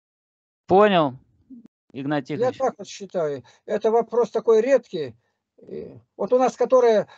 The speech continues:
Speaker 2: пришли из сектантов, но православными не были,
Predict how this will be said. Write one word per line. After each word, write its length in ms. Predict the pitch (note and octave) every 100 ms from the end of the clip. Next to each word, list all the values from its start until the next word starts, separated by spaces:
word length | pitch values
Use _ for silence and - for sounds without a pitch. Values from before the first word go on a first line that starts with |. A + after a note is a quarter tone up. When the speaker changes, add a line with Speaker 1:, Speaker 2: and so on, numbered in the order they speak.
| _
Speaker 2:
пришли 420 | - A#3+ - C4 A#3+
из 100 | -
сектантов, 560 | A#3+ - D4 C4+ G3+
но 120 | A3
православными 720 | A3 A#3+ B3+ - C4+ B3 B3 B3+
не 260 | B3+ G#3
были, 320 | D3+ D3 B2+